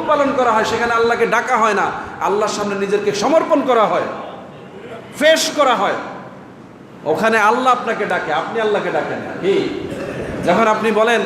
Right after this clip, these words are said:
"আল্লাহু আকবার", তখন আল্লাহ বললে, "ইয়া আবদি আনা হাজির।"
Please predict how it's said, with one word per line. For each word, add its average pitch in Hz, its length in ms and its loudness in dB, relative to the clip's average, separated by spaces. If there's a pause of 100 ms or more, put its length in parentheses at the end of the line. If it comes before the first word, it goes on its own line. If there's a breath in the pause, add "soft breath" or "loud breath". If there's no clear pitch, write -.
(220)
"আল্লাহু 220 420 0
আকবার", 220 420 -2 (420)
তখন 220 220 2
আল্লাহ 220 240 4
বললে, 220 300 2 (340)
"ইয়া 220 140 2
আবদি 208 460 2 (420)
আনা 196 160 2
হাজির।" 190 340 2